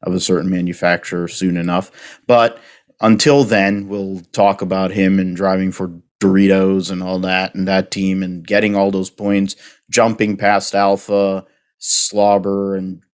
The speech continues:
jumping past Poot and Haas puts them in great place in regards to the money that they will be able to get, because I have a hard time believing Alfa Romeo is gonna score the rest of this year.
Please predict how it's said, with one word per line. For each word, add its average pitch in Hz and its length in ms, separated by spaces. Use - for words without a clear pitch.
jumping 98 420
past 98 400
Poot 101 240
and 98 100
Haas 95 560
puts 123 200
them 110 120
in 101 120
great 101 320
place 101 360
in 98 140
regards 95 460
to 98 80
the 92 100
money 95 340
that 87 200
they 95 120
will 92 200
be 92 200
able 90 180
to 85 80
get, 92 480
because 95 220
I 95 120
have 92 140
a 98 60
hard 95 340
time 95 320
believing 90 460
Alfa 87 300
Romeo 85 480
is 85 140
gonna 87 180
score 87 360
the 85 80
rest 82 260
of 78 80
this 80 240
year. 85 460